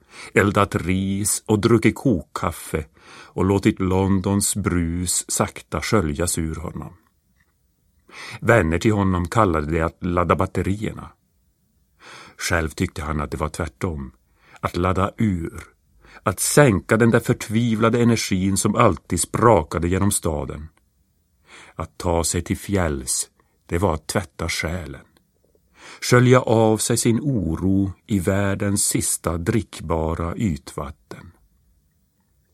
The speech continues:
Med en mjuk rörelse svängde han in på en parkeringsficka mitt i det stora skogslandskapet.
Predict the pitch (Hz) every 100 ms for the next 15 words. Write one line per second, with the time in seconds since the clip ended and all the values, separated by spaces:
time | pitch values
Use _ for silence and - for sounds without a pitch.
0 | _ _ _ _ _ _ _ _ _ _
1 | _ - - - - 107 117 131 127 139
2 | 143 143 147 127 107 85 85 - 104 104
3 | - 110 107 117 104 92 92 98 98 110
4 | 101 - 107 78 76 - - 92 - 87
5 | 82 - - - 120 131 - 127 123 -
6 | - 98 82 80 120 95 - 80 76 -
7 | 80 78 - 65